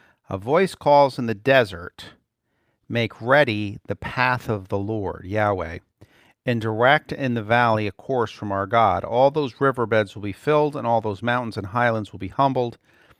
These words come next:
The stockpiles will be relieved, and the overwhelmed places to a valley, and all flesh will see the life of God."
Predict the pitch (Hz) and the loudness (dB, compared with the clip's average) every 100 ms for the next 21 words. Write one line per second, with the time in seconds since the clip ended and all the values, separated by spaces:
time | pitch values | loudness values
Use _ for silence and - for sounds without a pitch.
0 | _ _ 104 - 143 147 - - 123 107 | _ _ -14 -2 4 4 2 0 0 0
1 | 101 107 101 101 120 120 113 - 107 110 | -4 -8 -4 -4 -2 -2 -4 -8 -6 -6
2 | 120 113 107 95 107 104 - 95 - - | -6 -4 -6 -4 -2 -2 -6 -14 -14 -20
3 | _ _ _ - 104 101 120 120 107 101 | _ _ _ -6 -2 4 4 4 2 -2
4 | 95 107 113 104 - 107 - 98 - - | -6 -2 -2 -2 0 0 0 -12 -14 -8
5 | 104 90 90 _ _ _ _ - 101 98 | -6 -6 -10 _ _ _ _ -6 -2 0
6 | 101 - 95 - 113 98 85 | -2 -6 -14 -2 0 0 -4